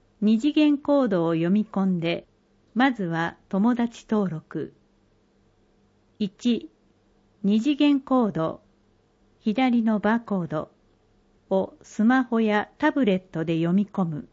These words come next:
丸一、標準カメラ、Androidの場合はGoogleレンズでもか、を起動する。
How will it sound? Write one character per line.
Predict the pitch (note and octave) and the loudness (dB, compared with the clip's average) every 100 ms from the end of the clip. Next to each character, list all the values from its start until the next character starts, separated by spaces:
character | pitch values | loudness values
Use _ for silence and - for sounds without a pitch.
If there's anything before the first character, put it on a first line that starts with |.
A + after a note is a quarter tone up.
| _ _ _ _ _ _ _ _ _ _ _ _ _ _ | _ _ _ _ _ _ _ _ _ _ _ _ _ _
丸 | G3+ G#3+ B3+ | -2 2 2
一、 | A#3+ A3+ - G3+ - - _ _ _ _ _ _ | 0 -2 -4 -2 -2 -10 _ _ _ _ _ _
標 | _ A#3+ C#4 C#4+ | _ 0 2 0
準 | C4+ C4+ | 2 2
カ | C4 B3 | 2 2
メ | G#3+ D#3 | 0 0
ラ、 | E3 - _ _ _ _ _ _ _ _ | -4 -6 _ _ _ _ _ _ _ _
Android | A#3+ C#4 C#4+ C#4+ C#4+ B3 F3+ | 0 0 2 2 2 0 -2
の | D#3+ E3 | -4 -4
場 | E3+ F#3 | -4 -4
合 | G3+ F3+ | -2 -2
は | F3 - - | -4 -6 -8
Google | F3 B3 A#3+ A#3 A#3 A3 | -4 -2 -2 -2 0 0
レ | A3+ | 2
ン | G#3+ | 0
ズ | E3+ | -2
で | D#3+ | -8
も | D#3 D3 | -8 -10
か、 | - E3 - _ _ _ _ _ _ _ _ - | -10 -10 -10 _ _ _ _ _ _ _ _ -4
を | C3+ - _ _ _ | -2 -2 _ _ _
起 | - F3 | -6 -2
動 | G#3+ A3 | 0 0
す | G3+ - F3 | -6 -10 -6
る。 | E3 - | -6 -8